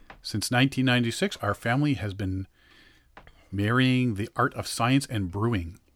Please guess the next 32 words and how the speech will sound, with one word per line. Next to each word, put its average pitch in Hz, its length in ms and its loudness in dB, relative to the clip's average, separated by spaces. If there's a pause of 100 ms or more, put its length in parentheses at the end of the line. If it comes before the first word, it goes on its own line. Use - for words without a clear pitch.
(120)
We're 101 120 -2
delighted 113 500 -2
that 104 160 -2
you 110 160 -6
can 98 200 -4
share 117 320 -2
in 104 160 -4
our 101 120 0
tradition 127 540 -2
and 104 300 -2
that 98 180 -2
we 113 300 -2 (400)
can 104 320 2
guide 120 460 2
you 139 180 0
on 101 100 -2
a 98 120 -4
journey 139 640 2 (140)
of 104 220 -8
taste - 380 -2
discovery 127 540 -2
in 98 240 -4
craft - 480 -2 (300)
beer. 95 420 -6 (500)
Our 95 140 0
cream 113 440 -2
ale 131 460 0
is 104 220 -4
a 98 160 -4
smooth, 139 640 2
balanced, 139 460 0 (360)
lagered 131 480 2